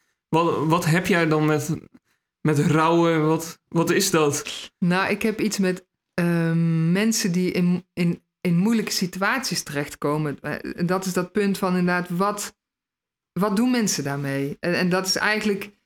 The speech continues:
Speaker 2: bij alle gesprekken die ik heb, ben ik nooit bezig met, ehm, wat iemand is, wat, wat iemand is overkomen, maar eigenlijk altijd, wat heb je ermee gedaan?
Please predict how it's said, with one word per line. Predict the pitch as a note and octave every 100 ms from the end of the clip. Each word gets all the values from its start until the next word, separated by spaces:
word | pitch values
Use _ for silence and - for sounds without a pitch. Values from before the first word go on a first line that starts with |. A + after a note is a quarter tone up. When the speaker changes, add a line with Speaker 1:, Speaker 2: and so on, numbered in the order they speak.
| _ _ _ _ -
Speaker 2:
bij | F3+
alle | - A#3 B3+
gesprekken | A3+ - A#3+ B3+ A#3+
die | F#3 F3
ik | F3
heb, | G3 A3+
ben | G3+
ik | F3+
nooit | F3+ F#3+
bezig | F3 F3+ F#3+ F#3 -
met, | E3 D#3 - -
ehm, | D#3 D3+ D3+ D3+ D3 - _ _ -
wat | E3+ F#3 D3+
iemand | F3+ E3 E3+
is, | D3+
wat, | - F3 F3+
wat | E3+ F3+
iemand | F3+ F3 E3
is | D#3 D3+
overkomen, | D#3+ D#3 D#3+ G3 G#3+ B3 G#3+
maar | C#3+
eigenlijk | F3 F3+ F3
altijd, | F#3+ G#3+ G#3+ G3+ G3 -
wat | E3+ G3+ G3+
heb | F#3 F#3+
je |
ermee | E3+ E3 D3
gedaan? | D3 D3+ D#3 C3+ C3